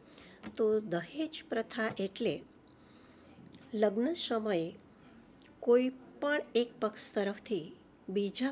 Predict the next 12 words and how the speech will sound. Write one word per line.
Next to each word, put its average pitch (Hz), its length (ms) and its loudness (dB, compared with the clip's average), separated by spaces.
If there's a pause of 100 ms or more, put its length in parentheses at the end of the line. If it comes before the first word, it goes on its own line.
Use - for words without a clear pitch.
(140)
પક્ષને 208 540 -2 (1080)
લગ્નની 220 760 2 (220)
એક 262 200 0
શરત 226 560 2
રૂપે 165 400 -4 (540)
રોકડ 208 440 2
રકમ 165 500 -2 (600)
કે 214 80 -2
કોઈ 202 220 0
પણ 202 320 -2
ચીજવસ્તુના 262 840 0
સ્વરૂપમાં 180 720 -2